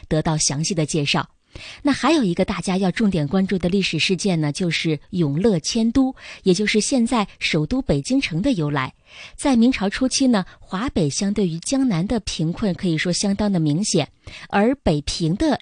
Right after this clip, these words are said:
营建，也就是北京的营建呢，使得北方的生产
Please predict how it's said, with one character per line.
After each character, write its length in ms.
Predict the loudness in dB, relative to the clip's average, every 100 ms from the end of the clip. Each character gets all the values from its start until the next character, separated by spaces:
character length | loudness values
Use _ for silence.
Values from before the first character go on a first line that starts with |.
| -2
营 200 | -2 0
建， 260 | 0 0
也 100 | 0
就 120 | -2 0
是 200 | 0 0
北 200 | -2 -4
京 260 | 0 0
的 160 | 2 2
营 200 | 0 -2
建 220 | 0 0
呢， 140 | 0 -4 -8
使 200 | -4 -2
得 140 | 0 0
北 240 | 0 -2
方 260 | -2 -2 0
的 140 | -2
生 240 | 0 0
产 260 | 0 -4